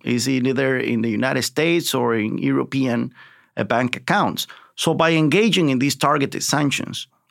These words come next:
the United States and Western governments are making life difficult for members of the regime. So I support that.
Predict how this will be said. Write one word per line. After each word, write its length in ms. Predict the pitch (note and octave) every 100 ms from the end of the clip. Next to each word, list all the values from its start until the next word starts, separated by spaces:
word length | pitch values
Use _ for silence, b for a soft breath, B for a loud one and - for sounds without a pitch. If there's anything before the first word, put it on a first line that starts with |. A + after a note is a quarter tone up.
| _
the 80 | C3+
United 360 | B2+ B2+ D3+ E3
States 360 | - D3+ D3
and 180 | A#2+ A2
Western 300 | C3+ C#3+ E3
governments 540 | B2 B2 B2+ C#3 C#3 - -
are 320 | A#2 B2 B2
making 760 | B2 A#2+ B2 B2+ C3+ C3 C3+ C3+ _ _ _
life 460 | - A#2 A2+ B2 - -
difficult 560 | F3 F#3 - F#2+ - - _ _ _
for 480 | - A#2+ A#2+ A2+ - -
members 460 | B2 A#2+ A#2 B2
of 140 | - A2+
the 100 | A2+
regime. 440 | A2+ A2 D3 G#2+
So 140 | E2 A#2
I 140 | C#3+
support 440 | C#3+ D3 D#3 C3+
that. 220 | - A#1+